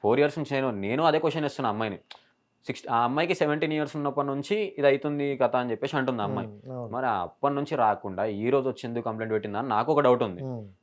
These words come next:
Speaker 1: But, ఆ, ఈ మనం ఏదైతే శాంపుల్ ఉందో జానీ మాస్టర్ వాళ్ళ
Speaker 2: Hmm.
Speaker 1: వైఫ్ది,
Speaker 2: Hmm.
Speaker 1: ఆ శాంపుల్ తీసుకుంటే అది తట్టుకోలేకనే వచ్చిందేమో అని చెప్పేసి కూడా అనుకోవచ్చు.
Speaker 2: Hmm.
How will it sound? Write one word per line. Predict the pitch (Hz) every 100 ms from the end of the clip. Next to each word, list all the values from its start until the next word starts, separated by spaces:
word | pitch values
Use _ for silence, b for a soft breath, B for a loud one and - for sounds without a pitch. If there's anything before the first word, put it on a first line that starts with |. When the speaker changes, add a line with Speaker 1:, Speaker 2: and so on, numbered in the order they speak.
| -
Speaker 1:
But, | 131 - - -
ఆ, | 117
ఈ | 110 110 117
మనం | 113 113 110
ఏదైతే | 110 107
శాంపుల్ | 107 107 131
ఉందో | 127 98
జానీ | 98 101
మాస్టర్ | 104 98 98
వాళ్ళ | 95
Speaker 2:
Hmm. | 90
Speaker 1:
వైఫ్ది, | 101 - 95
Speaker 2:
Hmm. | 135
Speaker 1:
ఆ | 120
శాంపుల్ | 120 123 139 147
తీసుకుంటే | 127 - 135
అది | 156 -
తట్టుకోలేకనే | 113 147 151 143 147
వచ్చిందేమో | 139 - 127 123
అని | 117 110
చెప్పేసి | 98 107
కూడా | 127
అనుకోవచ్చు. | 107 92 92 - _ _ - 127
Speaker 2:
Hmm. | 113